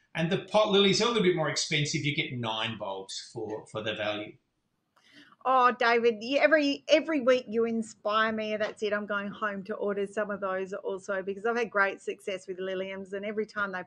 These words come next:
Speaker 2: pop up, I go, "Wow, aren't I so clever?" And I've hardly done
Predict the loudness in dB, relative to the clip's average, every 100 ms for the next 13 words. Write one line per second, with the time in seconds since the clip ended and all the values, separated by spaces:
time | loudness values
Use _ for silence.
0 | -8 -4 -2 -2 -4 -4 -4 -2 -2 0
1 | 0 -2 -4 -6 -8 -6 -4 -4 -4 -4
2 | -6 -8 -4 2 2 2 -2 2 0 0